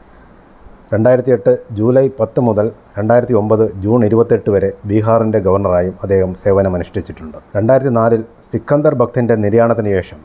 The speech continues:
അദ്ദേഹം കേരളത്തിൻ്റെ ഗവർണറായി ചുമതലയേറ്റു. നാല് വർഷത്തിന് ശേഷം അദ്ദേഹം ബീഹാർ ഗവർണറായി. വിദേശകാര്യമന്ത്രിയായിരുന്ന അദ്ദേഹം ആയിരത്തി തൊള്ളായിരത്തി എഴുപത്തിരണ്ട് മുതൽ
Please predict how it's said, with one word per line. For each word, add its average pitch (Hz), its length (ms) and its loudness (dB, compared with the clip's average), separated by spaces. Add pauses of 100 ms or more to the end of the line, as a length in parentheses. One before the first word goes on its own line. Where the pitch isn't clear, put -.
(320)
അദ്ദേഹം 110 280 2 (100)
കേരളത്തിൻ്റെ 113 540 2
ഗവർണറായി 98 380 0 (140)
ചുമതലയേറ്റു. 92 540 -2 (220)
നാല് 131 280 2
വർഷത്തിന് 117 400 -2
ശേഷം 107 220 -2 (100)
അദ്ദേഹം 107 260 -2 (140)
ബീഹാർ 110 300 2 (100)
ഗവർണറായി. 87 400 -4 (360)
വിദേശകാര്യമന്ത്രിയായിരുന്ന 117 1080 2
അദ്ദേഹം 104 260 0 (140)
ആയിരത്തി 113 260 -2 (140)
തൊള്ളായിരത്തി 110 420 2 (120)
എഴുപത്തിരണ്ട് 117 680 2
മുതൽ 95 200 -2